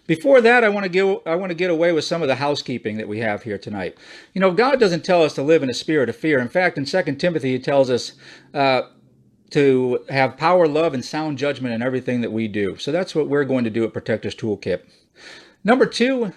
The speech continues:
if you're on Protectors Toolkit Facebook page, I'd like you to hit that share, that, that like button so you can continue to follow us and continue to get good content just like this. If you would, go out there, please,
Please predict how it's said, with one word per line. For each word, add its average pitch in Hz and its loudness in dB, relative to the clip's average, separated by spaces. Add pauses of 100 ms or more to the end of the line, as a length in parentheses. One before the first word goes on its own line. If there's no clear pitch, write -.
(120)
if 175 -6
you're 180 0
on 233 -2
Protectors 214 -2
Toolkit 202 2
Facebook 190 0
page, 185 0
I'd 139 2
like 170 0
you 160 2
to 143 0
hit 160 2
that 135 2
share, 160 0
that, - -6
that 139 -2
like 151 0
button 104 -4
so - -10
you 135 -6
can 131 -10
continue 180 -8
to 143 -6
follow 175 -4
us 170 -2
and 131 -4
continue 151 -2
to 131 -4
get 143 0
good 139 0
content 131 -4
just 120 -6
like 104 -4
this. - -10 (720)
If 180 4
you 170 8
would, 208 8
go 190 -2
out 208 -4
there, 208 0
please, 226 -6